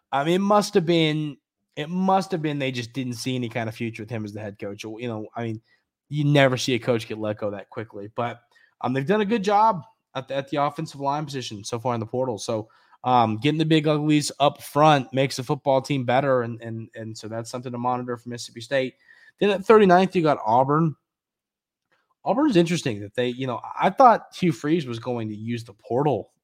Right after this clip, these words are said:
more than he did. He only brings in, like, nine guys. He did a good job in the secondary. Um, I wonder if, if maybe Auburn's gonna rely on some of those talented freshmen,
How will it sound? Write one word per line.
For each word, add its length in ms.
more 560
than 120
he 100
did. 340
He 180
only 280
brings 280
in, 120
like, 160
nine 400
guys. 480
He 80
did 120
a 40
good 200
job 460
in 180
the 120
secondary. 920
Um, 520
I 260
wonder 460
if, 220
if 340
maybe 460
Auburn's 460
gonna 160
rely 400
on 340
some 200
of 60
those 140
talented 460
freshmen, 600